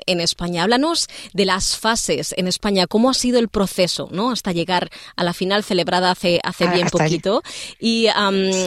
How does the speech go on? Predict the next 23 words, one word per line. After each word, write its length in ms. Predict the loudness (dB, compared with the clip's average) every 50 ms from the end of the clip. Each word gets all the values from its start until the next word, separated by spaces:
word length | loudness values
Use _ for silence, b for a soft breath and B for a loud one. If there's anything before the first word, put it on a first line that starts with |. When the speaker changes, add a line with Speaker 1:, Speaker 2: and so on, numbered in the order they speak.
| -2
Speaker 2:
Sí. 0 |
Speaker 1:
sí, 400 | 0 2 2 2 4 4 2 0 -2
y, 80 | -2 -2
y, 280 | 0 0 0 0 -2 -2 -2
y, 600 | -2 0 0 0 0 0 -2 -2 -2 -2 -4 -2
mm, 40 | -2
háblanos 320 | -2 0 0 0 0 0
también 300 | -2 0 2 2 2 2 0
en 140 | -2 -4
general 500 | -2 -2 0 0 2 2 2 2 0 0
de 300 | 0 0 2 2 0 0 -2
los, 420 | -4 -2 -2 -2 -2 -2 -4 -4
eh, 260 | -2 -2 0 0 -2 -2
estudiantes 560 | -4 -4 -4 -2 0 0 0 0 0 -2 -2
que 80 | -2 -4
se 100 | -4 -4
han 80 | -4
presentado. 480 | -4 -4 -4 -4 -4 -2 -2 -2 -2 -2
¿Cómo 180 | -2 -2 -2
ha 40 | -2
sido 260 | -2 0 2 2 2 2
esta 280 | 0 0 -2 -2 -2
edición? 460 | -2 -2 -4 -6 -6 -8 -8 -10 -12